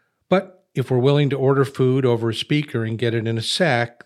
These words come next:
then it's best we keep our expectations low. Lately, there's been a shift in corporate advertising that seems to count on us not paying attention. Or maybe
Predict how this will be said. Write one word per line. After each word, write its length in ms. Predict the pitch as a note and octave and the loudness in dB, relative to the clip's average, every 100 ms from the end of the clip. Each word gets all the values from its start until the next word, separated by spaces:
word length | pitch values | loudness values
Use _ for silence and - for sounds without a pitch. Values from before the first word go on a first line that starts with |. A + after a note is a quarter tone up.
| - | -10
then 440 | B2+ B2 B2 B2 B2+ | -2 0 0 -4 -6
it's 200 | C#3 - | -8 -2
best 340 | C#3 B2+ - | 0 0 -2
we 100 | C3+ | -6
keep 260 | - A#2+ A#2 | -4 -4 -2
our 140 | G#2+ | -4
expectations 880 | G#2+ - A2 - A2 G2+ - G2+ G#2+ | -4 -8 -12 -8 -6 -4 -6 -6 -8
low. 360 | G#2 G2+ G2 - _ _ _ _ _ _ _ _ _ _ _ _ _ - | -8 -10 -12 -16 _ _ _ _ _ _ _ _ _ _ _ _ _ 0
Lately, 340 | F3 E3 C#3+ | 2 2 0
there's 220 | B2 A#2 | 0 -2
been 140 | B2+ B2 | -2 -2
a 60 | |
shift 500 | - - C3+ A#2 - | -2 2 2 0 -4
in 120 | A#2+ | -6
corporate 380 | A#2 B2+ A#2+ A#2+ | -4 -2 -2 -2
advertising 880 | A#2+ A#2 A2+ A#2+ A2 A2+ A2+ A2+ A2+ | 0 -2 -4 -4 -4 -4 -4 -4 -4
that 180 | A2 - | -6 -6
seems 480 | - C3 B2+ A#2+ - | -4 -2 -2 -4 -8
to 100 | B2 | -12
count 360 | - F3+ F3+ | -6 -2 0
on 100 | A#2+ | 0
us 240 | A#2 A2 - | -2 -2 -4
not 240 | A#2+ A#2 | -6 -4
paying 220 | B2 A2+ | -6 -6
attention. 560 | A2 - A2+ - G2 E2+ _ _ _ - - | -6 -6 -6 -6 -12 -14 _ _ _ -20 -6
Or 80 | C#3 | -2
maybe 560 | D3+ F#3+ C3 A#2 A#2+ | 2 2 2 -2 -6